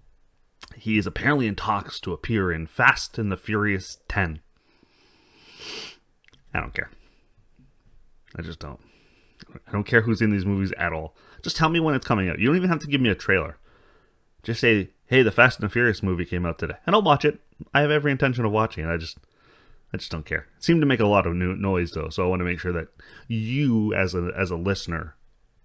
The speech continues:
we're also up to date. James Gunn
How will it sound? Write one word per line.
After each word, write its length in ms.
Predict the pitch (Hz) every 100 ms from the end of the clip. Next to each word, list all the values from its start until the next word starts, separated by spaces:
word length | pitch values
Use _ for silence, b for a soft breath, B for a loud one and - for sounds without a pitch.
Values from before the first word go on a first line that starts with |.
| _ -
we're 240 | 92 92
also 240 | 85 - 85
up 100 | 82
to 60 | -
date. 220 | - - - _ _ _ _ - - B B B B B B B B B B B B B _ _ _ _ _ _ _ _ -
James 440 | 92 104 123 151 113
Gunn 460 | 95 120 90 87